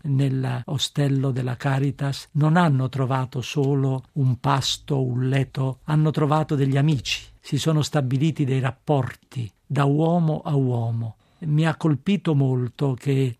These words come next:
alcuni anni fa, in occasione del trentesimo anniversario della fondazione della Caritas di Roma, proprio gli ospiti dell'ostello della Caritas alla stazione Termini abbiano messo in scena uno spettacolo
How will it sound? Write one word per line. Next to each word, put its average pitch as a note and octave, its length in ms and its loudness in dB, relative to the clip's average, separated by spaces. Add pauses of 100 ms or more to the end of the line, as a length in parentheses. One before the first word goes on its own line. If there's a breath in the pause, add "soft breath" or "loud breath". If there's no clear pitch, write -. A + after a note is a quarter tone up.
(120)
alcuni D#3+ 480 0
anni C3 180 2
fa, C3 220 -4
in C3 120 0
occasione C#3 400 -2
del C3+ 220 0
trentesimo C3 800 0
anniversario C3 560 0
della C3+ 160 -2
fondazione C3 520 -2
della B2+ 160 -2
Caritas C3+ 340 -2
di D3+ 120 0
Roma, C3+ 400 0 (160)
proprio F3 460 2
gli D3 140 4
ospiti C3+ 680 -2
dell'ostello B2+ 1040 -2
della C3 260 -2
Caritas C3 440 0
alla C3+ 260 0
stazione D3+ 420 -2
Termini C3 600 0
abbiano D#3 380 2
messo D#3 300 2
in D#3 80 2
scena C#3 580 0 (160)
uno C3+ 380 2
spettacolo B2 920 -6